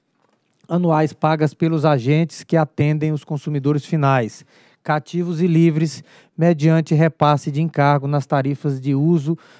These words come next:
dos sistemas de distribuição e transmissão de energia elétrica, tusd e tust, respectivamente. Em quinze de outubro de dois mil e dezoito,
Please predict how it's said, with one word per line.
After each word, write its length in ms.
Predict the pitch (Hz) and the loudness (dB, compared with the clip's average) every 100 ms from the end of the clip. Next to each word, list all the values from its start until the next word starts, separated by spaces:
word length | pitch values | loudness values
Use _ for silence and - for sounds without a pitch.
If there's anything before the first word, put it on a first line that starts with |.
| _ | _
dos 340 | 123 156 180 170 | -2 2 2 2
sistemas 680 | - 156 - 156 151 143 123 | -4 -6 -2 -2 -2 -4 -6
de 120 | 135 | -8
distribuição 840 | 120 190 - 165 151 147 - 165 | -6 -8 -8 -8 -6 -6 -4 -2
e 60 | 170 | -2
transmissão 640 | - 170 156 165 - 156 | -2 -2 -2 -4 -6 -8
de 80 | 156 | -8
energia 380 | 156 147 139 160 | -8 -8 -4 0
elétrica, 540 | 147 135 110 - - _ _ _ - | 2 0 -2 -12 -14 _ _ _ 0
tusd 480 | 185 202 165 180 - | 4 4 2 -2 -4
e 100 | 185 | -10
tust, 640 | - 170 147 - - 101 107 _ _ _ _ _ _ _ _ | -8 -4 -4 -4 -12 -16 -16 _ _ _ _ _ _ _ _
respectivamente. 1040 | - 127 - 143 - 139 143 123 107 - - _ - - - | -10 -8 -4 -4 -4 -4 -2 -4 -8 -12 -20 _ -20 -20 -8
Em 120 | 147 | -6
quinze 440 | 151 - 202 180 175 | -4 0 0 0 0
de 100 | 180 | 2
outubro 500 | 175 - 196 196 190 | 2 2 0 2 0
de 120 | 180 | 0
dois 200 | 165 143 | 0 0
mil 120 | 139 | -2
e 40 | 143 | -2
dezoito, 580 | 170 135 160 180 - | -2 -2 -2 -2 -6